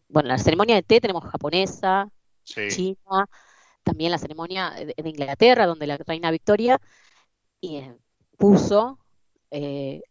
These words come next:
Speaker 1: instauró ese momentito de la tarde, porque antes solamente se hacían dos comidas, no era como ahora que uno puede decir, bueno, hacemos un desayuno, un almuerzo, una merienda, una cena,
Speaker 2: Sí,
Speaker 1: eh,
Speaker 2: o esta
Speaker 1: colaciones.
Speaker 2: continuidad que nos da el aislamiento, ¿no? Que es todo, o sea.
Speaker 1: Claro,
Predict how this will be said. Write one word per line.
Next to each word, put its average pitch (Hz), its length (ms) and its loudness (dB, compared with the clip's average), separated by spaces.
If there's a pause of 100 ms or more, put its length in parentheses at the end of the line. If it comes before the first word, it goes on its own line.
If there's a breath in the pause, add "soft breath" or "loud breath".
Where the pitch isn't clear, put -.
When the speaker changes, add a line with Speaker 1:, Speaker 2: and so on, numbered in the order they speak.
Speaker 1:
instauró 190 920 6 (100)
ese 170 260 -6
momentito 175 640 -4
de 175 80 2
la 170 80 -2
tarde, 202 260 2
porque 170 300 -4
antes 254 340 -4 (460 soft breath)
solamente 226 540 -2
se 180 100 -6
hacían 196 400 -2
dos - 320 -2 (100)
comidas, 180 600 0
no 180 100 -4
era 233 240 2 (140)
como 170 240 -4
ahora 180 260 2
que - 140 -10
uno 170 180 -10
puede 170 160 -2
decir, - 160 -4
bueno, 160 140 0
hacemos 180 340 -8
un 180 100 -20
desayuno, 180 520 -8
un 170 80 -10
almuerzo, 190 600 0
una 165 120 -10
merienda, 214 500 -2
una 165 140 -10
cena, 202 500 0 (580 soft breath)
Speaker 2:
Sí, 143 120 -4
Speaker 1:
eh, 110 40 0
Speaker 2:
o 107 80 0
esta 123 180 2
Speaker 1:
colaciones. 127 300 0
Speaker 2:
continuidad 233 500 2
que - 60 -14
nos 110 160 -14
da 113 140 0
el 110 80 -6
aislamiento, 110 760 -4
¿no? 107 180 -8
Que 113 120 -8
es - 140 -14
todo, 104 320 -6
o - 40 -10
sea. 185 180 2
Speaker 1:
Claro, 160 160 -6